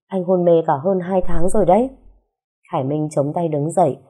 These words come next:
nhưng chân tay tê cứng mãi mới ngóc đầu lên. Thiên Kim vội cản, "Anh ở yên đi, hiện giờ không ai được thăm nom, qua một tháng nữa mới được gặp.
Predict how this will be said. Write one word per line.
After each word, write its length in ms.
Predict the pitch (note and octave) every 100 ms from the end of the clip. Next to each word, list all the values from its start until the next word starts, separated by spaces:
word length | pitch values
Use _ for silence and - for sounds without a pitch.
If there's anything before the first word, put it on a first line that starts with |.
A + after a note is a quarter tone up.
| _ _
nhưng 220 | F3 D#3+ D#3
chân 200 | E3+ D#3
tay 200 | D#3+ D#3+
tê 180 | E3+ D#3+
cứng 280 | E3+ D#3+ F3+
mãi 200 | E3 F3
mới 120 | F#3
ngóc 200 | G3 B3
đầu 200 | E3+ D3
lên. 280 | C#3+ F3 F3+ - _ _ _ _ _ - -
Thiên 180 | E3 D#3+
Kim 240 | E3+ D#3
vội 200 | D#3+ D3+
cản, 280 | - E3 C#3+ C3 _ _ _
"Anh 140 | - E3+
ở 180 | F3 D3
yên 260 | F#3 F3+
đi, 300 | F3 F3+ F3+ _ _ -
hiện 180 | G3 D#3+
giờ 160 | D#3 -
không 160 | F#3+
ai 220 | - F#3+
được 120 | E3+ -
thăm 240 | F#3 F#3+ F#3+
nom, 260 | G3 G3 F#3+ _ _ _
qua 200 | G#3 F#3
một 160 | D#3+ -
tháng 240 | D#3+ E3
nữa 180 | F#3 G#3+
mới 100 | A#3
được 200 | G#3+ D#3
gặp. 180 | D#3+ D3+